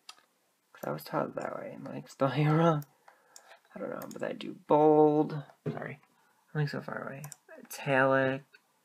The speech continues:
Then I do Arial black,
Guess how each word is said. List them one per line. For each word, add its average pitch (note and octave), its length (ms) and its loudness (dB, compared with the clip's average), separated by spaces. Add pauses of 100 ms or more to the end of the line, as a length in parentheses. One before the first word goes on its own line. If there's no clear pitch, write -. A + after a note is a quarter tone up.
(680)
Then - 1200 -12
I - 220 -14 (200)
do - 120 -16 (880)
Arial - 420 -8
black, - 680 -14